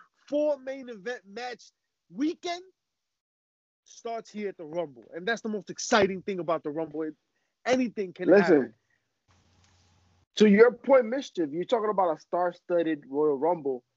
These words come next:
Speaker 2: for N B C, right, for Peacock. Yo, do we see someone pull off something that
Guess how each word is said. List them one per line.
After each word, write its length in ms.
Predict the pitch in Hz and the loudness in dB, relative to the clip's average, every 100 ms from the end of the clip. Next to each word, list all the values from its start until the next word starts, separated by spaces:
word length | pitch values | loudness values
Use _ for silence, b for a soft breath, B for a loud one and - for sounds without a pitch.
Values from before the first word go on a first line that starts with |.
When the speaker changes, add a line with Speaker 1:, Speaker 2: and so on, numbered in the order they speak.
| _ | _
Speaker 2:
for 100 | - - | -10 -6
N 180 | 160 170 | -6 -6
B 140 | 185 | -8
C, 320 | - 240 196 | -6 -2 2
right, 240 | 156 151 147 | 4 2 0
for 120 | 127 | -6
Peacock. 600 | - 220 202 160 120 - _ _ _ _ _ _ _ _ _ _ _ _ - | -6 -10 -2 0 0 -4 _ _ _ _ _ _ _ _ _ _ _ _ 0
Yo, 280 | 208 262 | 6 6
do 200 | 175 156 | 4 0
we 240 | 156 208 254 | 0 -2 -4
see 320 | - 285 269 | 0 2 2
someone 400 | - 254 247 190 | 2 2 2 0
pull 280 | 233 226 226 | 0 2 2
off 220 | 226 202 | -2 -4
something 440 | - 214 226 226 | -4 -4 -6 -4
that 280 | 196 170 143 | 2 2 2